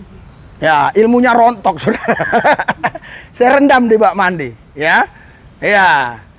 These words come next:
apalagi kalau udah tatunya banyak. Ya, tatu naga, tatu ular.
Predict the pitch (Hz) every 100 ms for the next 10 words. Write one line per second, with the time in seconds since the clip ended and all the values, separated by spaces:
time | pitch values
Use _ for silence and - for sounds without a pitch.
0 | - - - 143 175 185 214 208 214 208
1 | 202 180 196 190 208 208 202 208 185 151
2 | - - - - - - - - 160 185
3 | 180 180 185 190 196 196 185 202 196 190
4 | 202 - 185 175 190 202 196 185 185